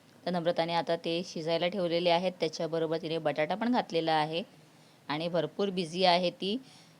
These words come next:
आणि मला एकदम फ्री टाइम आहे, तर त्यामुळे मी व्हिडिओ शूट करायला घेतला. तर, अ, आता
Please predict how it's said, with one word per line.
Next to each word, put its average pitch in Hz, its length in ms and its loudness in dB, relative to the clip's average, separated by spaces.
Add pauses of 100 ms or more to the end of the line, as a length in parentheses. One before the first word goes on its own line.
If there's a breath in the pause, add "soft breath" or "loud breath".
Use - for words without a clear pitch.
(100)
आणि 180 160 4
मला 180 360 6
एकदम 180 280 0
फ्री 202 340 0
टाइम 175 360 6
आहे, 170 240 4
तर 175 180 2
त्यामुळे 165 340 4
मी 165 160 -2
व्हिडिओ 202 240 4
शूट 233 220 0
करायला 190 320 4
घेतला. 185 400 0 (640 soft breath)
तर, 175 200 6
अ, 170 260 6
आता 175 260 4